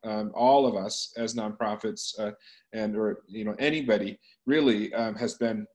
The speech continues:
been fighting, fighting real hard, uh, to keep, um,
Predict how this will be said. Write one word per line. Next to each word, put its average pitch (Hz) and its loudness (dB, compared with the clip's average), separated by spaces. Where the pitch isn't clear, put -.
been 107 -4
fighting, 98 0
fighting 120 2
real 127 8
hard, 98 2
uh, 101 2
to 104 -6
keep, - 0
um, 95 -4